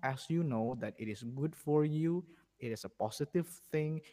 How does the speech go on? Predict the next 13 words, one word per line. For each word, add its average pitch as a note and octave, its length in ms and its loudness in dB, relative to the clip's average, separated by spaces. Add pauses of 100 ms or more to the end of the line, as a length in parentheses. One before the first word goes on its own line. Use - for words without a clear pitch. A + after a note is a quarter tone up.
(140)
you A#2 240 -4
like A2 440 -2
it, C3+ 180 -2
you A#2+ 560 0
maybe C#3+ 640 0
have - 320 -6
a - 60 -12 (200)
passion E3+ 520 -4
in F3 200 2
it, E3+ 180 -2 (720)
just F#2+ 500 -8 (440)
do A2+ 320 -6 (520)
it. - 260 -10